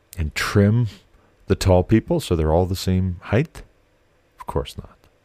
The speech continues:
Some people are born with an advantage. My wife is reading a book right now, Deep Nutrition, about how being well nourished,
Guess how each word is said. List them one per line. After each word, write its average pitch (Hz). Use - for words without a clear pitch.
Some -
people -
are 101
born 73
with 82
an 90
advantage. 92
My -
wife 87
is 82
reading 82
a 76
book 87
right 85
now, 76
Deep -
Nutrition, 80
about 92
how 78
being 113
well 92
nourished, 87